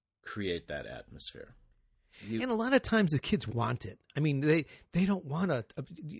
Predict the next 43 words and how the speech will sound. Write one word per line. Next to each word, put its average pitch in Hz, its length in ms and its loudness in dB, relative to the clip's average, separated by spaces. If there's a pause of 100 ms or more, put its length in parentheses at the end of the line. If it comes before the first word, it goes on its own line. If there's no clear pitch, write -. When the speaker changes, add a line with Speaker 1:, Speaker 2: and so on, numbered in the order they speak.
(140)
Speaker 2:
they 180 160 -4
don't, 175 240 6
uh, 165 200 0
they 165 140 6
won't 185 200 4
be 156 120 0
comfortable 139 380 0
with 110 120 -2
a, 110 140 -2
a 131 80 -6
blank 117 340 -2
sheet 117 200 -2
of 110 80 -4
paper. 107 380 -6 (400)
They 190 80 4
want 190 320 -4
some 147 420 2
guidance 120 460 -2
and 110 100 -6
some 131 300 -4
rules 113 400 -2
and 104 140 -10
some 113 380 -6 (100)
outline. 98 520 -12 (400)
And 202 120 2
then 226 200 4
they 214 120 10
may, 208 120 4
they 180 140 6
may 165 140 2
test - 360 -2
it, 131 120 -2
but 156 140 2 (320)
they 196 100 6
want, 254 240 0 (220)
they, 156 140 -2 (120)
they 175 200 4
need 233 200 2
direction. 117 580 -2
They 143 100 2
want 170 320 -6
it. - 80 -20 (220)
Speaker 1:
Right. - 260 -14